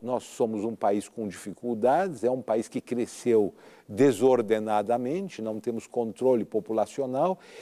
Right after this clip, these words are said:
e é impossível, não há como numericamente atender melhor essa população. E eu não tô falando das coisas realmente deploráveis, eu tô falando da essência da parte boa da nossa assistência médica. Em função disso,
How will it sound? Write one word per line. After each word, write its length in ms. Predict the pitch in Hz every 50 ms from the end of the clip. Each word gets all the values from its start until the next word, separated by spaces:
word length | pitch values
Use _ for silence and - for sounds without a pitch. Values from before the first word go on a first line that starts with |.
| - - -
e 140 | 147 147
é 60 | 160 170
impossível, 680 | 180 170 - - 156 - - - - 185 170 143 147
não 160 | 147 151 156
há 120 | 160 165 165
como 480 | - _ - - 170 190 196 175 165
numericamente 1040 | 160 156 160 160 156 156 165 170 175 170 160 - - 131 127 131 135 147 151 139 - 143
atender 600 | 135 - - 143 135 127 117 120 131 135 135 127 - - _ _ _ -
melhor 460 | 127 127 123 120 117 113 120 123 120
essa 220 | 113 - - 110
população. 500 | - - 104 - 110 101 90 - - - -
E 100 | 151 185
eu 100 | 214 208
não 160 | 202 196 185
tô 140 | - - 175
falando 320 | - - 123 127 139 139
das 180 | 123 117 101 -
coisas 460 | - - 107 110 110 98 104 92 - - - - - -
realmente 560 | - 95 104 120 117 110 110 113 113 101 - 104
deploráveis, 600 | 101 110 - - 98 90 92 101 98 95 92 123
eu 40 |
tô 140 | 131 - 190
falando 400 | 165 - 175 185 190 190 165 - - - - - -
da 260 | - 113 107 131 127
essência 420 | 139 127 - - - 160 147 - 135
da 140 | 127 127
parte 480 | 120 - - 131 131 - - - - -
boa 480 | 98 90 92 104 127 143 139 120 104 92
da 160 | 92 92 92
nossa 300 | 95 101 98 95 - 98
assistência 580 | 87 - - - _ - 87 78 - - 60
médica. 400 | 57 58 - - - - - - - - - - - -
Em 120 | - 254 247
função 480 | - - 196 185 156 - 180 170 170
disso, 380 | 156 131 151 190 190 - - -